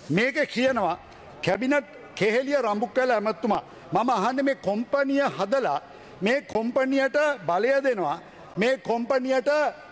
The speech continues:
ඒ සියලුම අධිවේගී මාර්ග පිළිබඳව තීන්දුව ගන්න. මම ගරු ඇමතුමාගෙන් අහනවා දැනට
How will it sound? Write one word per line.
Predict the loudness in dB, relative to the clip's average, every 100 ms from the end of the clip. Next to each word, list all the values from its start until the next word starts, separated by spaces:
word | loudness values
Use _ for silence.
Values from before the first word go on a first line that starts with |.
| -20 -20 -2
ඒ | 2 4 2
සියලුම | -2 0 0 2 0
අධිවේගී | -2 0 2 2 0
මාර්ග | 0 2 2
පිළිබඳව | -2 -2 -2 0 0
තීන්දුව | -2 -4 -2 0
ගන්න. | 0 0 -4 -12
මම | -4 0 0 0 -2 -8 -20 -20 -20 -14
ගරු | -2 0 2
ඇමතුමාගෙන් | 0 0 0 0 0 0 0
අහනවා | 0 -2 -4 -12 -18 -20 -20 -6
දැනට | 0 0 2 0